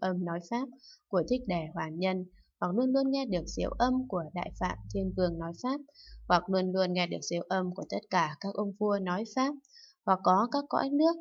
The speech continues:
trong mây vàng diệu âm, biển báu cây mani vì âm nhạc đầy khắp.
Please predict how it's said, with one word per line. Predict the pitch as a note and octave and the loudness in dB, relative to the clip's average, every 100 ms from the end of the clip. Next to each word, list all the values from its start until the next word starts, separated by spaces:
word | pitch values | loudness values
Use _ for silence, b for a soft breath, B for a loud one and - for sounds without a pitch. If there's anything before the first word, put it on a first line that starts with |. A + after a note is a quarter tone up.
| E4 | -8
trong | - G#3 F#3+ | -2 0 2
mây | F#3+ F#3 F#3 | 2 0 0
vàng | F#3+ F3 E3+ | 0 0 -2
diệu | F#3 E3+ | -2 0
âm, | - F#3+ F3+ F3+ B B B | 2 2 0 -8 B B B
biển | F#3 F3 | 0 2
báu | E3+ E3+ A#3 | 2 2 2
cây | C4 C4 | 0 2
mani | C4 C4 C4 C4+ C4+ C4+ F#3 | 2 2 2 4 2 -2 -6
vì | D3+ | -4
âm | G3+ A3+ | 0 2
nhạc | F#3+ D3+ - | 2 0 -4
đầy | D#3+ D3 C#3+ | -8 -6 -8
khắp. | - | -4